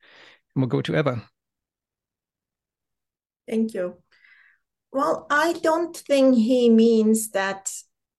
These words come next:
Speaker 2: virtue is unteachable. I think it's an open window.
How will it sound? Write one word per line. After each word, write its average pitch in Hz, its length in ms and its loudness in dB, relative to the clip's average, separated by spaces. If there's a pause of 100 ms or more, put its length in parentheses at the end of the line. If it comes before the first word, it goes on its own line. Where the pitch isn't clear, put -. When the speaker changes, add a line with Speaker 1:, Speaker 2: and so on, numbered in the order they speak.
Speaker 2:
virtue 202 640 -2
is 180 420 -6
unteachable. 202 960 -6 (840)
I 220 160 0
think 220 460 2
it's - 380 -4
an 196 160 -6
open 190 580 -6
window. 180 760 -2